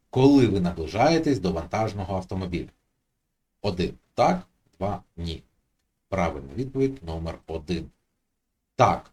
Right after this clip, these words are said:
потрібно збільшувати боковий інтервал, коли ви наближаєтесь до вантажного автомобіля. Двадцяте питання. Який з наведених індикаторів стає активним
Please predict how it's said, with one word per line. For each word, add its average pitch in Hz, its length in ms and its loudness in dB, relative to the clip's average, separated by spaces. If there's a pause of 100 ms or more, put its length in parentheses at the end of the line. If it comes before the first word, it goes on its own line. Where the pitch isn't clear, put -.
(140)
потрібно 117 600 0
збільшувати 87 560 -6
боковий 82 360 -6
інтервал, 98 600 -6
коли 87 240 -4
ви 80 100 -6
наближаєтесь 107 720 -6
до 76 100 -10
вантажного 82 680 -8
автомобіля. 82 640 -8 (1500)
Двадцяте 147 400 2
питання. 76 380 -8 (1040)
Який 156 340 2
з 185 60 2
наведених 104 640 2
індикаторів 110 720 -2 (300)
стає 135 480 4
активним 123 760 -4